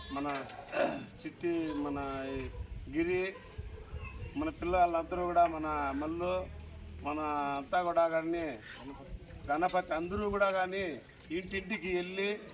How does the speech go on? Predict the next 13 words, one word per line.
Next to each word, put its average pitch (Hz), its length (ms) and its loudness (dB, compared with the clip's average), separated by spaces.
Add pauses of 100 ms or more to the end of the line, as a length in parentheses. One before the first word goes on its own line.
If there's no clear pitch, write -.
(1500)
ఇష్ట-, - 400 -6
కష్టంగా 220 420 4
లేకుండా 196 340 4
ఇష్టంగా 208 540 2
రాసుకున్న 196 800 2 (100)
సభ్యత 175 360 -2
కార్డులు 175 440 4
ఇవి. 175 300 0 (1080)
ఈ - 20 -6
కార్డులు 208 600 4 (1120)
మండలంలోనే 202 800 4 (1300)
మూడో 208 260 4
స్థానంలో 190 760 4